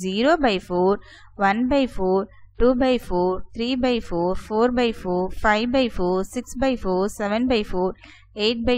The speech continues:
ஃபோர், நைன் பை ஃபோர், டென் பை ஃபோர், லெவன் பை ஃபோர். நம்ம என்ன find அவுட் பண்ணணும்?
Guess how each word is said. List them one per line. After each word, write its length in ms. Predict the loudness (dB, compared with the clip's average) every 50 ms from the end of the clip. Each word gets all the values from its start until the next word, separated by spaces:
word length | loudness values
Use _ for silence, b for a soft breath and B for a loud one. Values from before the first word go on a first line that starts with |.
| 0 -2
ஃபோர், 280 | -2 0 2 2 2 0 -2 -4 -2 -2
நைன் 240 | -2 -2 -2 0 0 2
பை 60 | 0 0 0 -2
ஃபோர், 260 | -2 -2 0 -2 -2 -4 -8 -8
டென் 180 | -6 -4 -2 -2 0
பை 80 | 0 0 0 -2
ஃபோர், 260 | 0 0 0 0 0 -2 -2
லெவன் 260 | -2 -2 -2 -4 -4 -6
பை 60 | -6 -6 -4
ஃபோர். 200 | -4 -2 -2 -4 B B B B B B B -2
நம்ம 220 | -2 0 0 0 0 0
என்ன 160 | 0 -2 0 0
find 240 | 0 0 2 0 0
அவுட் 140 | 0 0 0
பண்ணணும்? 300 | 0 0 0 -2 -2